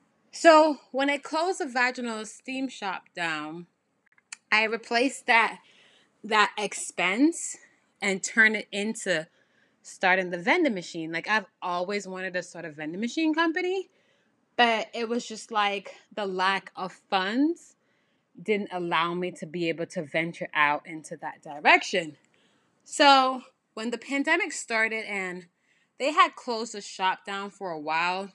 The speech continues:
just for safety measures. So I was like, "You know what?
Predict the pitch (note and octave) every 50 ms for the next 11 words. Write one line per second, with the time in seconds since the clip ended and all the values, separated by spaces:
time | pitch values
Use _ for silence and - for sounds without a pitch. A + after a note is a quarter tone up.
0 | _ - F#3 F#3 - - - - F#3+ F#3 F3+ E3+ E3 D#3+ D#3 D#3 D#3 _ _ _
1 | _ _ _ _ _ _ _ _ _ - - - - G3 F#3+ G3+ - - A#3 A3+
2 | A3 G#3+ A3 A3 - A#3+ A#3 B3 C4+ B3+ - - - - - - - - - -
3 | - - A#3 A3+ G3 A#3+ B3 C4 C4+ B3 C4 B3+ - C#4+ C4+ C#4 C#4 D4 D4+ D#4
4 | D#4+ D4+ - B3